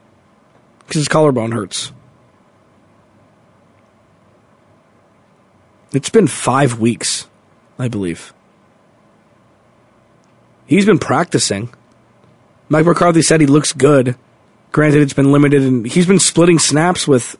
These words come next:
Matt Flynn. So, I,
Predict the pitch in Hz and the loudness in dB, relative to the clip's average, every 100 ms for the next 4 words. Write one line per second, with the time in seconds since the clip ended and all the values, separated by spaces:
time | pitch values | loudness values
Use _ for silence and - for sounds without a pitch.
0 | _ 147 143 123 160 156 143 - _ _ | _ -2 -2 0 2 2 2 -4 _ _
1 | _ _ - - _ _ _ _ _ _ | _ _ -20 -20 _ _ _ _ _ _
2 | _ _ _ _ _ _ _ _ _ _ | _ _ _ _ _ _ _ _ _ _
3 | _ _ _ _ _ _ _ _ _ _ | _ _ _ _ _ _ _ _ _ _
4 | _ _ _ _ _ _ _ _ _ _ | _ _ _ _ _ _ _ _ _ _
5 | _ _ _ _ - - - - - - | _ _ _ _ -20 -16 -16 -16 -20 -12
6 | 113 101 | -10 -8